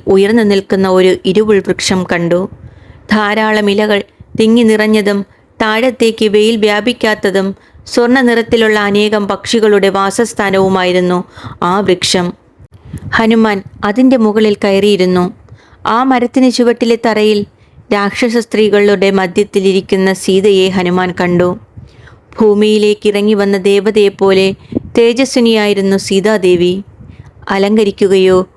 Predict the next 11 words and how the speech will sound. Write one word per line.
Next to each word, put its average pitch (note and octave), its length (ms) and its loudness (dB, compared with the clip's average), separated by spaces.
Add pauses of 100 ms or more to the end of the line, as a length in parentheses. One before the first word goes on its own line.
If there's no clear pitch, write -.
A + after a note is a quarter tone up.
(340)
കോതി A3+ 320 2
ഒതുക്കുകയോ G#3+ 600 2 (300)
ചെയ്യാത്തതിനാൽ G3 880 0 (720)
ഒറ്റക്കെട്ടായി A#3+ 840 -2
തൂങ്ങിക്കിടക്കുന്ന G#3+ 840 0 (460)
തലമുടിയോട് G#3 640 2
കൂടിയവളും G3 640 0 (520)
അത്യന്തം G3 640 0
ദുഃഖിതയും F#3 580 0 (400)
മുഷിഞ്ഞ A#3 460 2
വസ്ത്രം G3+ 400 -2